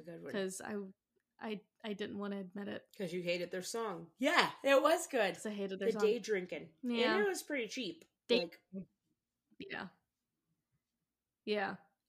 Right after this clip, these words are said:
Speaker 2: Oh, and what was the one? It was, it had that really cool can. Um, it was from, was it from Summer House?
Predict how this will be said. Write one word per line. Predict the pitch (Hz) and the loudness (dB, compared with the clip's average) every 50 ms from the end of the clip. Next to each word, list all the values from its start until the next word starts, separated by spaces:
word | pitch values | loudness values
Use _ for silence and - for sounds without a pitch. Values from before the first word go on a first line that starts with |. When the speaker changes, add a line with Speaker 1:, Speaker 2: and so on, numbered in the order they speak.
| _ _ | _ _
Speaker 2:
Oh, | 302 339 392 381 - - | 2 4 4 4 4 4
and | 330 330 294 269 | 2 4 4 4
what | 294 392 415 | 4 0 0
was | 466 466 - | -2 -4 0
the | - 466 403 339 277 | 0 0 0 2 0
one? | 254 262 269 277 - | 0 0 -2 -2 -2
It | 277 285 - | -4 -4 -4
was, | - 277 - - _ | -6 -8 -8 -10 _
it | - 277 254 | -8 -6 -6
had | - - 294 285 | -4 -6 -6 -4
that | - - - | -4 -6 -6
really | - 214 202 196 226 226 247 254 240 285 277 262 | -6 -8 -8 -8 -6 -4 -4 -4 -2 -4 -4 -4
cool | - - - 262 247 240 | -6 -6 -2 -2 -2 -2
can. | 240 - - 233 226 214 196 185 202 202 196 196 _ _ _ _ _ _ _ _ _ _ _ _ _ _ _ _ _ _ | -4 -8 -12 -8 -6 -6 -4 -4 -6 -8 -10 -12 _ _ _ _ _ _ _ _ _ _ _ _ _ _ _ _ _ _
Um, | 262 247 233 214 196 196 202 196 202 190 - _ _ _ _ _ _ _ _ - - - | 2 2 2 2 0 0 -2 -6 -6 -8 -10 _ _ _ _ _ _ _ _ -12 -4 -2
it | 262 - | -2 0
was | - 269 262 - | 0 -2 -2 -2
from, | - - - 269 269 269 262 247 - - | -6 -4 -2 0 0 0 0 -2 -4 -6
was | 240 240 | -6 -6
it | - - | -4 -4
from | - 285 269 | -2 -2 -2
Summer | - - 240 233 233 240 262 | -2 -2 -2 0 0 0 0
House? | 262 277 277 285 302 294 - - - - - | 0 0 -2 -2 -2 -6 -8 -12 -12 -12 -14